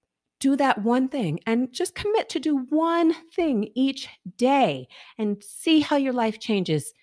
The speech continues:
six, nine, and twelve months from now if you commit to do at least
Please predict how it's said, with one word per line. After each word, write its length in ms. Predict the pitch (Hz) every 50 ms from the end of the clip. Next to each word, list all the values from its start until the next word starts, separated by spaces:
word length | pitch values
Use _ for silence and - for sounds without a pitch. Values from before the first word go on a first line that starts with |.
| _ _ _ _ _ _ _ _ _ _ _
six, 460 | - - - - 247 247 - - -
nine, 360 | 214 220 220 208 208 208 202
and 140 | - 196 190
twelve 260 | - - 226 220 196
months 260 | 202 220 233 233 233
from 140 | - 226 190
now 180 | 190 190 185 180
if 100 | 202 190
you 100 | 240 269
commit 380 | 262 - - 285 269 285 277 -
to 100 | - 254
do 240 | - 294 285 - - -
at 120 | 320 -
least 480 | 320 370 392 466 494 311 - - -